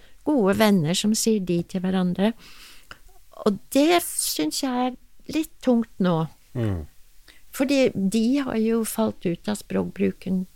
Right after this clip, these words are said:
Speaker 1: så veldig. Det, altså, da jeg kom til Norge først som voksen, så strevde jeg veldig med de og du. For jeg sa alltid de til feil og du til feil. Og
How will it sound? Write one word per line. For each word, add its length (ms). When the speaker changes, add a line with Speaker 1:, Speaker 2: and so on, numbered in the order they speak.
Speaker 1:
så 180
veldig. 500
Det, 120
altså, 240
da 120
jeg 180
kom 220
til 340
Norge 360
først 300
som 120
voksen, 460
så 240
strevde 460
jeg 120
veldig 300
med 160
de 200
og 80
du. 220
For 80
jeg 140
sa 160
alltid 340
de 240
til 180
feil 380
og 120
du 200
til 180
feil. 440
Og 100